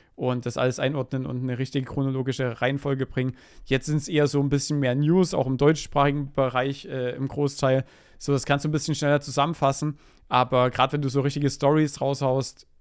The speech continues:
äh, über verschiedene Fälle, die, die gewesen sind, dann dauert das halt auch so ein bisschen seine Zeit. Und der Schnitt damals war deutlich aufwendiger als der Schnitt heute. Heute kriegst du's viel schneller hin, ne? Du machst halt hier mal ein Bild rein,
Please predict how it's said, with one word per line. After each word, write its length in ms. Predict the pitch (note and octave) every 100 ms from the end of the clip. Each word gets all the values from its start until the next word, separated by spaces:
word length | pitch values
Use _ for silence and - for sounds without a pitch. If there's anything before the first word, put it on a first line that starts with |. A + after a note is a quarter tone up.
| _ _ _ -
äh, 260 | B2+ B2
über 160 | C3+ B2+
verschiedene 460 | C3 - C#3 C#3 B2
Fälle, 360 | C3 C#3 C3+
die, 320 | B2 B2+ B2
die 120 | B2 B2+
gewesen 340 | B2+ B2+ C3
sind, 260 | A#2+ B2 - - -
dann 360 | - A#2+ A#2+ A2+
dauert 260 | A#2 B2
das 140 | A#2+ B2
halt 160 | A2+
auch 80 | A#2
so 100 | -
ein 80 | A#2
bisschen 220 | A2+ A#2
seine 260 | G#2 - -
Zeit. 320 | - - - _ _
Und 220 | - F3 D#3+
der 160 | C#3+
Schnitt 400 | - E3 F#3+ - -
damals 420 | D3+ E3 D3 C#3+
war 100 | C3
deutlich 420 | C#3+ D3+ C#3 -
aufwendiger 460 | D3 C#3 C#3 B2+ B2+
als 160 | A#2+
der 80 | B2
Schnitt 240 | - C3
heute. 320 | C#3 C3 C3+ A#2+
Heute 220 | C#3 C#3+
kriegst 260 | C#3 -
du's 140 | C3 -
viel 160 | D3
schneller 300 | B2 C3+ B2+
hin, 200 | B2 A#2+ - - -
ne? 180 | C3+ C#3+ C#3+ -
Du 60 | A#2+
machst 200 | C3+ C3
halt 160 | B2
hier 100 | D3
mal 80 | D3
ein 80 | C3+
Bild 280 | D3 C#3+ C3+
rein, 380 | B2+ C3+ C#3